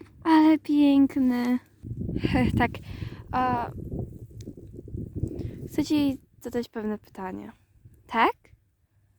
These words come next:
Chciałam ci to zadać już wcześniej, ale nie wiedziałam, czy się zgodzisz. No zadawaj. Czy wyjdziesz za mnie? <gasps> Ojej, zaskoczyłeś mnie. <laughs> Tak, wiem. No to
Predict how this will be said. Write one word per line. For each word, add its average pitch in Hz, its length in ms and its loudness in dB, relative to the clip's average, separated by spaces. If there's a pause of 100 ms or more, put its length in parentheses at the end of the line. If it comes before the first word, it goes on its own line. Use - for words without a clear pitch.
(640)
Chciałam 320 380 2
ci - 80 -8
to 302 120 -6
zadać 302 360 -4
już 285 120 -6
wcześniej, 311 500 -4
ale 262 220 -2
nie 262 120 4
wiedziałam, 247 300 2
czy - 100 -6
się 240 140 -4
zgodzisz. 214 680 -8 (880)
No 277 260 2
zadawaj. 302 680 0 (1160)
Czy 262 160 -2
wyjdziesz 240 320 -2
za 226 240 0
mnie? 233 260 2 (800)
<gasps> - 840 -20
Ojej, 403 500 4
zaskoczyłeś 466 880 0
mnie. 247 400 0 (540)
<laughs> 254 60 2 (220)
Tak, 240 200 2
wiem. 240 280 -2 (880)
No 254 140 -6
to 277 120 -4